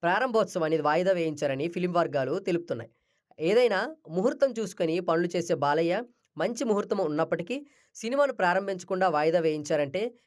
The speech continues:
నిర్మాతపై తీవ్ర ఆగ్రహంతో ఉన్నారంటూ తెలుస్తుంది. అయితే చిత్ర యూనిట్ మాత్రం మోక్షాజ్ఞ ఆరోగ్యం మెరుగుపడిన వెంటనే షూటింగ్ ప్రారంభమవుతుందని ప్రకటించారు. ఈ సినిమా కోసం ఇప్పటికే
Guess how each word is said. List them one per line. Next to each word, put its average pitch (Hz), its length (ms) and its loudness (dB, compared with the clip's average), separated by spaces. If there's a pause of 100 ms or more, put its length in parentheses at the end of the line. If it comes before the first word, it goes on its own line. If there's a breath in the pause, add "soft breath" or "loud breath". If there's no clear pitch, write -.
(140 soft breath)
నిర్మాతపై 180 680 -2
తీవ్ర 214 400 -2
ఆగ్రహంతో 175 540 0
ఉన్నారంటూ 151 720 -2
తెలుస్తుంది. 202 540 0
అయితే 202 440 2 (320)
చిత్ర 226 180 2
యూనిట్ 262 260 4
మాత్రం 170 480 2
మోక్షాజ్ఞ 202 540 4
ఆరోగ్యం 175 480 2
మెరుగుపడిన 165 460 2
వెంటనే 170 420 0 (300 loud breath)
షూటింగ్ 277 380 0
ప్రారంభమవుతుందని 160 840 2
ప్రకటించారు. 151 580 -2 (340)
ఈ 165 60 -4
సినిమా 285 280 2
కోసం 208 280 2
ఇప్పటికే 175 560 0